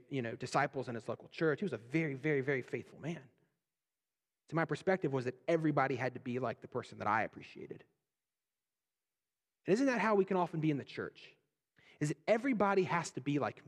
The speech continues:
me. Every personality has to be like my personality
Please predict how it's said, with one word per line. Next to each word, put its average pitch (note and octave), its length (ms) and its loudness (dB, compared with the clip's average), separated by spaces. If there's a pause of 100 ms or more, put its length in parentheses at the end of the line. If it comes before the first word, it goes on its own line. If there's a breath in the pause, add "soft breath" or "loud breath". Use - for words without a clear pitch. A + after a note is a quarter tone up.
me. F#2+ 260 -14 (1200)
Every A#3+ 200 4
personality F#3 500 0
has D#3+ 140 0
to D3+ 60 -4
be D3 60 2
like C3 140 0
my B2+ 300 0
personality A2 600 -14